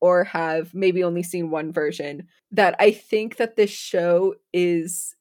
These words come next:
best appreciated when you see a few <laughs> versions of it,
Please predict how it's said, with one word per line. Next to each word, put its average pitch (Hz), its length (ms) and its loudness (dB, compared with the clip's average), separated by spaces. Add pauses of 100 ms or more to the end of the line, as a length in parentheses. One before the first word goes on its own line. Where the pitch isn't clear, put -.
(420)
best 190 360 -2
appreciated 220 680 -6
when 202 100 -6
you 185 100 -4
see 185 320 -6
a - 100 -6
few 165 340 -6
<laughs> - 20 -12
versions 175 560 -4
of 208 220 0
it, - 360 -2